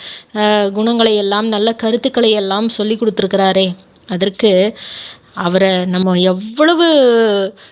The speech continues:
அஹ், கும்பிட்டாலும் தகாது அப்படின்னு தான் சொல்லணும். சரி, இந்த பாடலினுடைய பொருளுக்கு வருவோம்.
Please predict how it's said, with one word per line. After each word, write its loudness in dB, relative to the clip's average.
அஹ், 2
கும்பிட்டாலும் 0
தகாது -2
அப்படின்னு -2
தான் -4
சொல்லணும். -6
சரி, 2
இந்த -4
பாடலினுடைய 0
பொருளுக்கு -4
வருவோம். -6